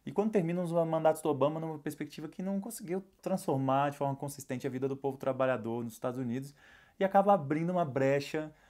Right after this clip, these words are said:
pra figuras lamentáveis como é o atual ocupante da cadeira presidencial, que é o Donald Trump, ou... Em outros países também, figuras lamentáveis como a do Brasil aqui. Pessoas são eleitas nessa ideia,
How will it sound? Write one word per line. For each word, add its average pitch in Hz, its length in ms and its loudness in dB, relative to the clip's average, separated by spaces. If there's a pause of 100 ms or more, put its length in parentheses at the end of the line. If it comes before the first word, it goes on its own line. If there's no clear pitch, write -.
(240)
pra 156 440 4
figuras 170 800 -2
lamentáveis 156 720 4
como 147 340 -2
é 131 80 2
o 139 100 2
atual 131 240 2
ocupante 123 460 -6
da 127 80 -6
cadeira 120 240 -6
presidencial, 117 580 -4
que 113 80 -12
é 123 40 -6
o 113 40 -12
Donald 117 260 -6
Trump, 117 440 -6 (120)
ou... 107 280 -4 (460)
Em 147 100 -4
outros 170 160 -4
países 131 300 2
também, 113 260 -6
figuras 123 300 -6
lamentáveis 117 440 -4
como 123 220 -8
a - 20 -6
do 117 100 -6
Brasil 110 500 -2
aqui. 110 720 -6
Pessoas 143 240 -10
são 202 120 -6
eleitas 175 320 0
nessa 190 220 0
ideia, 151 500 2